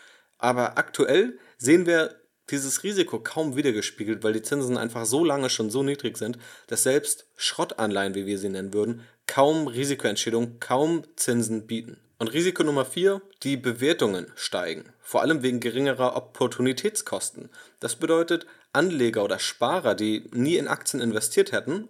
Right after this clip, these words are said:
wobei das gilt nicht nur für Aktien, das gilt auch für Immobilien oder für andere Vermögenswerte. Nahezu alle Vermögenswerte sind auch durch die Niedrigzinsphase oder zum Teil auch durch die Geldpolitik gestiegen, eben weil klassische Zinsanlagen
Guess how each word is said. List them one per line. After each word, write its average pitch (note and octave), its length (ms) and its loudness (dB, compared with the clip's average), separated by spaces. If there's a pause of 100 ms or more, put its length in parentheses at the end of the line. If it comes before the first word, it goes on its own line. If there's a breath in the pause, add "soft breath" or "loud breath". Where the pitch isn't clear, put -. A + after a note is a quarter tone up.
wobei A2 220 4
das G#2+ 180 -2
gilt C3 140 0
nicht A#2 180 -6
nur A2+ 80 -2
für - 160 -4
Aktien, A2 320 -2
das F#2+ 160 -2
gilt A2 240 2
auch G2+ 160 -2
für G2+ 380 0
Immobilien A#2+ 800 2 (360 loud breath)
oder G#2 280 0
für - 280 2
andere C#3 320 2
Vermögenswerte. A2 880 2
Nahezu G#2+ 340 -2
alle C#3+ 200 2
Vermögenswerte G#2 880 0 (340 loud breath)
sind A#2 340 2
auch G2+ 120 -2
durch A2 180 -2
die A2 80 -2
Niedrigzinsphase A2 840 -2
oder G2 180 0
zum G#2+ 200 -2
Teil C#3 300 4
auch G2 160 0
durch G2+ 180 -4
die G#2 120 -6
Geldpolitik G2+ 720 -4 (360 loud breath)
gestiegen, G#2+ 540 -2 (360 loud breath)
eben C3 280 4
weil A2+ 280 4
klassische A#2 520 -2
Zinsanlagen A2 840 0